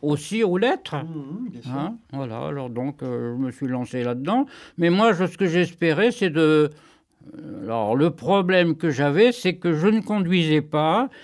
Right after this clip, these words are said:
Speaker 1: Il fallait que je demande à mes frères et sœurs de, de m'aider. Et là, c'était compliqué. <laughs> C'était même plus que compliqué.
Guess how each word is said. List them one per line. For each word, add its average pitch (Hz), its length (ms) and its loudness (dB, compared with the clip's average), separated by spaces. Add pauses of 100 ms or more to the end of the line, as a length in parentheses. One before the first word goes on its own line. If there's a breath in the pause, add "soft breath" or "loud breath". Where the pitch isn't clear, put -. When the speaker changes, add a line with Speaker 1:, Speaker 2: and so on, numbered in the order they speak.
(160 loud breath)
Speaker 1:
Il 175 100 0
fallait 196 300 2
que 160 60 -6
je 160 40 -8
demande 190 420 2
à 170 120 4
mes 156 220 2
frères 160 340 0
et 156 120 2
sœurs 151 540 0
de, 110 640 0 (380 soft breath)
de 123 160 -2
m'aider. 143 560 4 (760)
Et 120 80 -2
là, 127 140 0
c'était 127 340 -6
compliqué. 123 560 -6 (200)
<laughs> - 180 -20
C'était - 340 -8
même 147 240 -6
plus 208 260 -8
que - 120 -16
compliqué. 175 720 -4